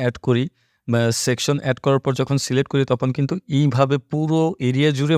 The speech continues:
মার্ক করা থাকে, হ্যাঁ? তো এটার ক্ষেত্রেও সেম, আমরা এখন এটাকে যে ইনার কন্টেইনার আছে এটাকে সিলেক্ট করব। করার পর এটাকে আমরা কয়েকটা কপি করব, হ্যাঁ? তো কী কী কপি করব? আমরা ফার্স্টে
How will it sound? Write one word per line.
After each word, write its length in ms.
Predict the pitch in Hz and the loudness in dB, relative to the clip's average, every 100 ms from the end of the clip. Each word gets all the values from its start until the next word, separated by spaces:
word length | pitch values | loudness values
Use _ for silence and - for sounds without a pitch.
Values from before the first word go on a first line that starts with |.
| 117 | 2
মার্ক 160 | 117 113 | 2 2
করা 140 | 120 107 117 | 0 0 0
থাকে, 200 | 113 120 | -2 0
হ্যাঁ? 140 | 123 110 _ _ _ - | 0 -2 _ _ _ 0
তো 60 | 180 175 | 2 4
এটার 180 | 185 175 | 2 2
ক্ষেত্রেও 380 | 185 - 185 185 185 - - | 0 2 2 2 0 -2 0
সেম, 180 | 160 185 214 _ _ - | 0 0 -2 _ _ -2
আমরা 240 | 139 139 139 139 175 - 135 | 2 4 4 2 -4 -6 -2
এখন 140 | 135 139 | 0 0
এটাকে 280 | 143 - 143 139 156 - 127 | 0 0 -2 -2 -6 -12 -4
যে 60 | 127 131 | -2 0
ইনার 200 | 127 139 143 | 2 2 2
কন্টেইনার 460 | 139 - 147 143 123 | 0 2 2 2 2
আছে 180 | - 139 - _ | -2 -6 -6 _
এটাকে 200 | 123 131 147 | -2 0 0
সিলেক্ট 260 | 135 131 139 | 0 0 0
করব। 140 | 139 143 143 | -2 0 0
করার 200 | 147 160 143 | 2 0 0
পর 120 | 135 160 165 | -2 -2 -4
এটাকে 280 | 131 139 160 - 139 | -4 -2 -2 -2 0
আমরা 260 | 135 117 143 196 _ _ _ _ | 2 2 0 -4 _ _ _ _
কয়েকটা 340 | 165 170 170 185 180 180 | 4 4 6 4 4 2
কপি 200 | 139 117 113 | 0 0 0
করব, 180 | 113 104 113 | 0 0 0
হ্যাঁ? 160 | 143 143 - _ _ _ | 0 -2 -6 _ _ _
তো 80 | 131 127 - _ _ - | -2 -2 -4 _ _ -4
কী 80 | 165 | 0
কী 60 | 175 170 | 2 2
কপি 180 | 160 165 | 2 2
করব? 180 | 165 156 180 - 135 | 2 2 0 -2 -2
আমরা 260 | 135 139 143 147 - | 0 2 0 -2 -2
ফার্স্টে 420 | 135 - - 139 | -2 -2 -2 -2